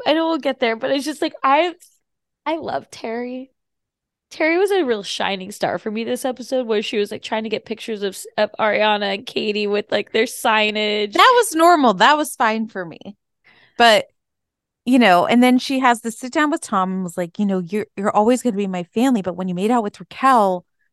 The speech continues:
Speaker 2: that wasn't okay because there was one rule. You don't hook up within the group." And I'm like, "Terry, let, like, you're not in the group, honey."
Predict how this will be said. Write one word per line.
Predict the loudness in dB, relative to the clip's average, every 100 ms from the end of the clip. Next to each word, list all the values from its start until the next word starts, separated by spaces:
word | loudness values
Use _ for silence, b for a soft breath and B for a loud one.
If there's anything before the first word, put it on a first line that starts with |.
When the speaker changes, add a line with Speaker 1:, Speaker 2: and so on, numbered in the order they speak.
| -8
Speaker 2:
that | -4
wasn't | -2 -2 -6 -6
okay | -10 -6 -2 -2
because | -2 -4
there | -2
was | -2 -2
one | 0 0 2
rule. | 2 2
You | -2
don't | 0 0 0 -8 B B
hook | -6 0
up | 0 0 -2
within | -4 -6 -6
the |
group." | -2 -2 -2 -4
And | -2
I'm | -2
like, | -4 B B B
"Terry, | 2 6 6 4 0 B B 0
let, | 6 6 4
like, | 0 0 -2 _ _ -4
you're | 2 4
not | 6 6 4
in | 0 -2 -4
the |
group, | -2 -2 -2 -2
honey." | -2 -2 -2